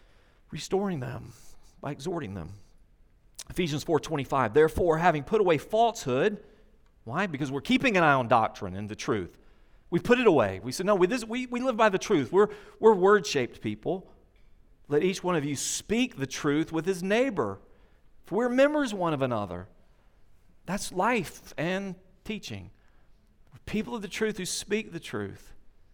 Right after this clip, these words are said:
See, here's the issue, though. Because I can sometimes see other people's sin pretty clearly, or at least think I can. Are you that way? Anybody? Raise your hand. I know who you are. You assume that,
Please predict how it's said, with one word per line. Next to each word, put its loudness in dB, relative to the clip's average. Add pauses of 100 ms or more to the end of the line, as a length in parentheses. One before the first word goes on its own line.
(1600)
See, -18
here's -8
the -8
issue, -6
though. -8 (1300)
Because -4
I 2
can -6 (840)
sometimes -4
see -2
other 2
people's -6
sin -4
pretty -6
clearly, -6
or -6
at -10
least -8
think -8
I -6
can. -10 (640)
Are -8
you -6
that -2
way? -4 (100)
Anybody? -6
Raise -6
your -8
hand. -8 (440)
I -10
know -6
who -4
you -8
are. -10 (2000)
You -2
assume -2
that, -2